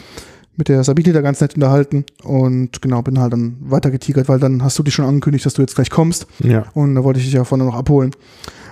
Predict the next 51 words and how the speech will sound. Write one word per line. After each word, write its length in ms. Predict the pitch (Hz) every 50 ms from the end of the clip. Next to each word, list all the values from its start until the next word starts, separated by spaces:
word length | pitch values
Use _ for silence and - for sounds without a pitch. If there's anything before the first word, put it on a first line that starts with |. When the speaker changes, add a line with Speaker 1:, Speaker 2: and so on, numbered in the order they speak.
| - _ _ _ _ _ _ _ -
Speaker 1:
Mm, 300 | - 175 170 160 156 147
genau, 340 | 139 151 147 139 131 123 123 135
auf 80 | -
jeden 120 | 226 240 220
Fall 60 | 208
war 60 | 185
es 100 | 165 -
ganz 180 | 170 151 - -
nett 140 | 240 254
und 280 | 220 202 196 180 - - -
ich 120 | 143 -
war 100 | 175 170 190
halt 120 | 180 170
überrascht, 340 | 170 156 147 170 180 - -
dass 100 | 156 -
es 160 | 160 - -
halt, 320 | 151 151 151 147 147 -
ähm, 260 | 139 135 147 147 147 139
Rum 220 | 143 147 156 147
von 120 | - 151 143
den 80 | 139 135
Ba-, 260 | 135 135 131 127 123 135 131
ähm, 100 | 131 135
Bermudas 360 | 139 135 165 220 262 254 -
gibt 260 | - 262 233 - - - _ _ - - - - - _ _ _ _ _ _
und 760 | - 151 156 151 151 151 151 151 151 143 - - - _ -
dass 140 | 151 147 -
der 160 | 170 151 151
wohl 240 | 147 147 147 147 147
gerade 360 | 147 - 135 135 143 151 147
auch 120 | 135 127 -
so 80 | - 147
ein 40 |
bisschen 240 | 147 135 - 147 143
gerade 240 | 139 143 135 131 123
am 100 | 135 131
Kommen 280 | - 185 202 220 233 233
ist. 260 | 226 233 - - -
Also 120 | 135 135
ich 80 | 131 -
denke 220 | - 139 135 156
auch, 160 | 123 147 143
dass, 240 | - 156 135 - - -
davon 300 | 139 - - 147 143 143
werden 160 | 139 147 143
wir 80 | 139
in 120 | 139 139 131
Zukunft 300 | - 160 - 151 143 147
nochmal 200 | 135 139 135 135
mehr 200 | 143 170 208 208
hören. 320 | 214 233 220 226 233 233